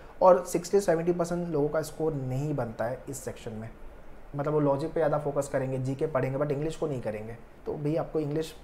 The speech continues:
पढ़ना पड़ेगा, English करना पड़ेगा, tricks develop करना पड़ेगा आपको English को लेकर के।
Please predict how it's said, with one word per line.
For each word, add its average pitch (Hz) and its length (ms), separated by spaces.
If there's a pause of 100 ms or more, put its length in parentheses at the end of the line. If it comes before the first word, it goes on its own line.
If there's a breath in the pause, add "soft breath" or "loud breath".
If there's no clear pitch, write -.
(100)
पढ़ना 135 280
पड़ेगा, 139 320
English 135 280
करना 123 240
पड़ेगा, 131 300
tricks 160 400 (300)
develop 127 360
करना 135 160
पड़ेगा 127 320
आपको 147 300 (100)
English 117 240
को - 100
लेकर 104 280
के। 107 120